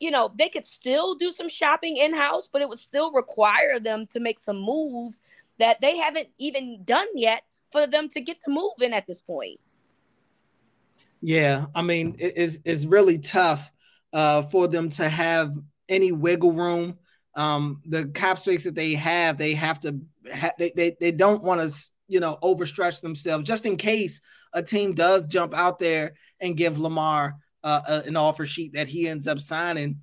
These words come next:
Speaker 2: The Ravens have to be prepared to kinda match that and possibly go a little beyond,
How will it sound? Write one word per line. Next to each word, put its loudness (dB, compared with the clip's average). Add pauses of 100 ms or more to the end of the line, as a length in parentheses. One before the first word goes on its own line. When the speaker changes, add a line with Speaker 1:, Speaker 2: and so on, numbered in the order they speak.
(120)
Speaker 2:
The -8
Ravens 2
have 0
to -6
be -4
prepared -4
to -10
kinda -2
match 0
that 2
and 0
possibly -4 (380)
go 2
a 0
little 4
beyond, -2